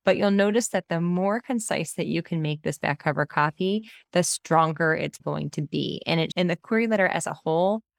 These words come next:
I really discourage anything that extends beyond a single space page in a Word document. If you're going past that, it's time to cut some words.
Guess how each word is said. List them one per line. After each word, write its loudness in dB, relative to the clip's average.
I 0
really 0
discourage 0
anything -2
that 0
extends -2
beyond 0
a -4
single -4
space -4
page -2
in -2
a 0
Word -4
document. 0
If -10
you're 2
going 0
past -4
that, 4
it's -8
time -2
to -8
cut -8
some -2
words. -6